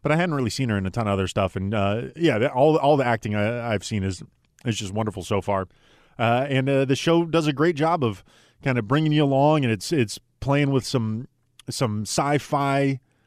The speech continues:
uh, techie stuff. It's got kind of some real world working stuff,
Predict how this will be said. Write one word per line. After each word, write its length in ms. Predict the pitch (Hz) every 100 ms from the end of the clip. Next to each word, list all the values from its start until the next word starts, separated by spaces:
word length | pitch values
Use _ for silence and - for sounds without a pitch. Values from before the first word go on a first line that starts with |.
| _ 143
uh, 240 | 113 110 -
techie 420 | 156 147 156 139
stuff. 520 | - - 151 147 - _ _ -
It's 120 | -
got 160 | 135 -
kind 160 | 131
of 100 | 120
some 200 | 123 110
real 220 | 123 143
world 260 | 131 135 117
working 380 | 113 143 147 135
stuff, 460 | - 151 139 -